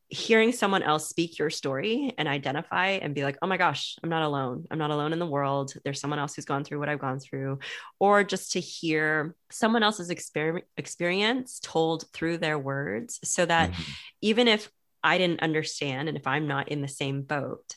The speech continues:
Speaker 1: that hearing that lends some sort of compassion or, you know, eye-opening perspective that maybe I hadn't seen before.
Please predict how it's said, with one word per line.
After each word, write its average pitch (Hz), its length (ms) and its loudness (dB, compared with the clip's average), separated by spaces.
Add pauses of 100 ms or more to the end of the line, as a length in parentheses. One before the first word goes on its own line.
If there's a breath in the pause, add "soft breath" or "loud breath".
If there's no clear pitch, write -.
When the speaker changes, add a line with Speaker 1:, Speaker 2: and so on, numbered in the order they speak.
(120)
Speaker 1:
that 143 360 2
hearing 180 560 -2
that 220 340 -2
lends 156 380 0
some 151 180 -4
sort 147 260 -4
of 139 140 -4
compassion 196 920 -4 (120)
or, 143 560 2 (140)
you 151 120 -2
know, 135 300 -4
eye-opening 147 600 -2
perspective 160 720 -4
that 156 100 -2
maybe 147 240 -2
I 143 60 0
hadn't 139 300 -4
seen 143 300 -4
before. 117 540 -4